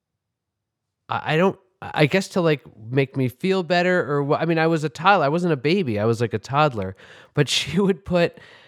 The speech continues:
uh, non-alcoholic pina colada mix in my bottle.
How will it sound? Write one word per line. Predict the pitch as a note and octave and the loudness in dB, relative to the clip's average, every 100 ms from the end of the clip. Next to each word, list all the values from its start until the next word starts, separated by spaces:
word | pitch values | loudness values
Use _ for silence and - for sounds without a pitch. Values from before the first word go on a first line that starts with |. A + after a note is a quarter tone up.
| _ _ | _ _
uh, | C#3+ C#3+ C3+ - C3 | -2 0 0 -2 -4
non-alcoholic | C3 C#3+ E3 G3 - E3 E3 D#3+ D#3 D3+ D#3 - - | 0 2 2 2 0 0 0 -2 2 2 2 -4 -8
pina | - F3+ F#3+ F3+ | -2 2 4 2
colada | - D#3+ C#3 C3 E3+ D3+ | 0 2 4 4 4 2
mix | B2 A#2 G#2+ - - - - _ _ | 2 0 -2 -4 -14 -14 -18 _ _
in | D#3 F#3+ F#3+ | 0 2 2
my | D#3+ D3+ D3 - A2 | 2 2 0 -4 -4
bottle. | C3 C#3 E3 A#2 F#2+ G2+ | 0 4 4 2 -2 -8